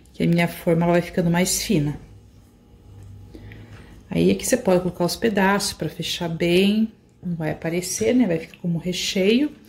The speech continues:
Aqui eu usei certinho, gente, um chocotone de quinhentas gramas. Dá certinho pra essa forma. Eu vou deixar as medidas da forma aqui, tá? Desse refratário. Umedecer de novo.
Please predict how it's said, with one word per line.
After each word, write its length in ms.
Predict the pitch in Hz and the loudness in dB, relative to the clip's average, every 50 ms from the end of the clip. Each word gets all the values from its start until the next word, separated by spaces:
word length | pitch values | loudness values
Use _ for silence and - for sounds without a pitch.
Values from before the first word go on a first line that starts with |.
| - - - - - - - - - - | -20 -18 -18 -18 -20 -20 -20 -18 -8 -6
Aqui 300 | 180 180 180 - - 233 | -4 -4 -4 0 4 6
eu 100 | 233 240 | 6 6
usei 280 | 233 - - 220 233 | 6 6 6 4 4
certinho, 960 | 226 - - - - 254 233 254 311 339 320 - - - 277 262 294 330 339 320 | 4 2 0 0 2 2 2 2 2 0 0 -2 -2 0 2 4 4 4 4 4
gente, 380 | 269 262 247 240 233 - - | 2 4 4 4 4 4 4
um 100 | 233 233 | 4 4
chocotone 640 | 233 - 262 240 - 240 247 247 - 220 220 226 233 | 4 4 2 0 2 2 2 2 2 2 4 4 2
de 140 | 208 233 233 | 2 0 0
quinhentas 460 | - 233 233 233 226 226 269 277 294 | 2 4 4 6 4 4 2 2 2
gramas. 680 | 294 262 196 165 160 160 170 - - - - - _ _ - - - - - - - _ _ _ | 4 4 4 4 4 2 -2 -4 -6 -6 -8 -12 _ _ -20 -20 -20 -20 -20 -20 -20 _ _ _
Dá 140 | - 170 170 | -8 -8 -6
certinho 680 | - - - - 220 226 277 285 - - - 269 247 247 | -4 -2 0 0 2 2 0 0 -2 0 2 4 4 4
pra 100 | 240 247 | 4 2
essa 160 | 240 - 247 | -2 -2 -4
forma. 460 | - - - 202 156 151 151 156 156 - - _ _ | -8 -6 -4 -2 0 0 -2 -2 -6 -8 -12 _ _
Eu 80 | - 214 | 0 2
vou 100 | 233 247 | 4 4
deixar 240 | 285 285 - 294 262 | 4 4 2 0 0
as 120 | 247 233 | 4 6
medidas 380 | 247 240 220 226 226 240 240 214 | 6 6 6 6 4 4 4 2
da 100 | 220 214 | 2 0
forma 340 | - - - 208 214 214 233 | -2 -2 -2 0 2 2 2
aqui, 220 | 233 - - 226 | 0 0 -4 -6
tá? 260 | 226 - 233 240 277 | -6 -4 -4 -2 0
Desse 240 | 285 240 220 - - | 0 0 0 0 0
refratário. 600 | 190 170 - - 196 196 - 180 - - - - - _ _ _ _ _ _ _ _ _ _ - - - - - - - - - - - - - - - - - - - - - _ | -2 -2 -2 -4 -6 -6 -4 -6 -8 -8 -8 -12 -16 _ _ _ _ _ _ _ _ _ _ -18 -16 -16 -16 -18 -20 -20 -20 -20 -20 -20 -20 -20 -20 -20 -20 -20 -20 -20 -20 -18 _
Umedecer 640 | - 190 175 170 175 170 185 180 180 - - 175 160 | -4 0 2 4 6 6 6 4 4 2 2 2 0
de 140 | 156 175 196 | 2 2 2
novo. 720 | 208 214 202 180 175 175 180 185 190 - 294 349 349 - | 4 4 4 4 4 4 4 0 0 -2 -4 -4 -6 -6